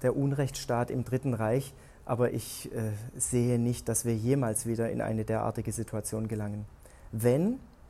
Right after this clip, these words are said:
dann ist aber natürlich genau der Richter dazu berufen, das zu erkennen.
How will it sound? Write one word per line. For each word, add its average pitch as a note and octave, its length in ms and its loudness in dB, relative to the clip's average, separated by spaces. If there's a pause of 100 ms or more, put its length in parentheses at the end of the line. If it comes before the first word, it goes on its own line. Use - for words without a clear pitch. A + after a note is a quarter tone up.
(100)
dann D3 120 -2
ist - 160 -2
aber C3+ 140 0
natürlich B2 440 -2
genau A#2 280 0
der A2+ 180 -2
Richter C#3 260 -2
dazu A2+ 300 -4
berufen, A2 480 -4 (220)
das A2+ 320 0
zu - 100 -2
erkennen. A2 500 -4